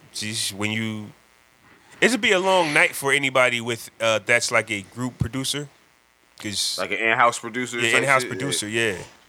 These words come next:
Speaker 1: You know what I'm saying? Like, lucky for rizza, he did have some songs with Kanye, with Biggie, with other artists. 'Cause if he
Speaker 2: Right.
Speaker 1: just played,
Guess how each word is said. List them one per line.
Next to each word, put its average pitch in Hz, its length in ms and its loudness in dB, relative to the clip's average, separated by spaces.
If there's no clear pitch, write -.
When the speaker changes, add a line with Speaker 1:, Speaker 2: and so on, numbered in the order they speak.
Speaker 1:
You 92 80 -16
know 98 80 -4
what - 20 -4
I'm 92 60 -8
saying? 104 280 0
Like, 95 120 -2
lucky 123 240 0
for 113 160 -4
rizza, 117 260 0
he 110 140 -6
did 127 200 4
have 107 300 2
some 98 220 -8
songs 104 340 -2
with 98 80 -10
Kanye, 98 580 0
with 95 180 -8
Biggie, 98 380 -2
with 95 200 -8
other 98 160 -4
artists. 95 420 -2
'Cause 92 120 -8
if 95 100 -4
he 82 60 0
Speaker 2:
Right. 80 80 0
Speaker 1:
just 113 140 0
played, 113 460 0